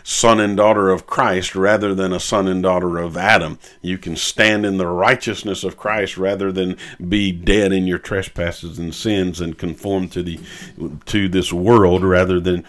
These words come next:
being transformed by the renewing of your mind through a relationship with Jesus Christ. So that's how they overcome this. They refuse to bow their knee to the spirit of this age, and they are faithful in their testimony and their,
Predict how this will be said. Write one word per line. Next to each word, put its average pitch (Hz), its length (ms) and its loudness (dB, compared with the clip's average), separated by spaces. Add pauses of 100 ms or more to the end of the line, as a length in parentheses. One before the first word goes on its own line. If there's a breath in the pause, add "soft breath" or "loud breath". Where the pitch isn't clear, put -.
(120 soft breath)
being 95 200 2
transformed 92 680 -4
by 87 100 0
the 85 100 -2
renewing 95 500 0
of 90 140 -4
your 87 140 -2
mind 90 500 -6
through 85 200 -8
a 82 40 -6
relationship 90 760 -2 (580 loud breath)
with 190 140 0
Jesus 87 420 -2
Christ. 78 460 -4 (800)
So 98 180 0
that's 107 220 4
how 120 160 0
they 110 160 4
overcome 101 680 0 (280 loud breath)
this. 90 260 2
They 92 160 2
refuse 98 580 0
to 98 140 -2
bow 87 380 4
their 85 200 -2
knee 85 420 -2 (100)
to 87 520 -4
the 87 140 -4
spirit 85 380 0
of 76 200 -10
this 101 220 -4 (100)
age, 90 540 0 (320 loud breath)
and 82 180 -4
they 82 420 -4
are 80 240 -2
faithful 92 720 0
in 90 280 0
their 87 200 2
testimony 90 800 -2
and 82 180 -4
their, 82 220 -4